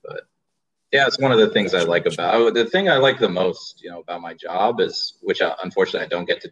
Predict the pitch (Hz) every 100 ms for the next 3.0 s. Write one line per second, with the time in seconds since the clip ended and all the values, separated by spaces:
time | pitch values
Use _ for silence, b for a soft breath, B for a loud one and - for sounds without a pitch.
0 | - 85 85 87 80 76 95 113 123 147
1 | 147 b b b _ - 90 151 - 113
2 | 87 95 107 82 73 76 71 - 53 -